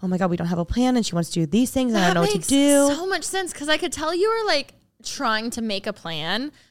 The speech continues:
Speaker 2: but I didn't realize you were putting it on your shoulders to do it.
Speaker 1: I was putting it on my shoulders so that you would have a good time, slash also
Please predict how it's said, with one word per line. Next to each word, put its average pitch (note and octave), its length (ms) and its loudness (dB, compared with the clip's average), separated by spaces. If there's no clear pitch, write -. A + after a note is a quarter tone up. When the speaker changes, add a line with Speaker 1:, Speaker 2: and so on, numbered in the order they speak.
Speaker 2:
but - 140 0
I B3+ 180 6
didn't C#4 200 0
realize A#3 280 2
you A3+ 80 -2
were A3+ 100 2
putting A3 300 -2
it G#3+ 60 -2
on G3+ 200 -2
your G3 260 0
shoulders F#3 800 -6
to G#3 100 -6
do C4 240 0
it. - 260 0
Speaker 1:
I D#4+ 60 6
was F4 100 6
putting A4 140 4
it A#4 40 2
on A4 60 2
my A4+ 120 4
shoulders B3+ 520 4
so A#3+ 200 2
that A3 140 6
you G3+ 120 0
would A3 80 2
have A3 140 6
a G#3 60 4
good F#3+ 160 0
time, F#3 280 2
slash F#3+ 340 4
also F#3+ 380 4